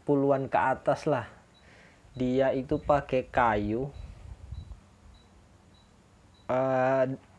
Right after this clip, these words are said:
yang pernah nonton film, film-film kungfu, itu kan ada latihan yang bawa, bawa apa namanya, bawa ember isi air gitu kan, dipikul. Nah, itu kan ada kayu itu yang melintang.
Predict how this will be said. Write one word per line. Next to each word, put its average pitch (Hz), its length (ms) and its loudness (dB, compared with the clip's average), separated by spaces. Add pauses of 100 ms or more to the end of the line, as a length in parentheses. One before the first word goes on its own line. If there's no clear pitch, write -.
(560)
yang 147 220 2 (580)
pernah 139 320 2
nonton 143 480 0
film, 135 640 0
film-film 139 560 2
kungfu, 131 560 0 (720)
itu 131 160 2
kan 151 140 4
ada 143 180 2
latihan 135 540 4
yang 135 240 0
bawa, 120 560 4
bawa 117 500 0
apa 123 160 -4
namanya, 123 480 -6 (1300)
bawa 127 260 6
ember 139 400 2
isi - 240 -2
air 139 460 2
gitu 135 180 0
kan, 147 240 -4 (240)
dipikul. 151 640 2 (640)
Nah, 110 160 -4
itu 123 160 -2
kan 147 160 2
ada 135 160 2
kayu 127 400 4
itu 123 160 -2
yang 117 240 -2
melintang. 113 560 -2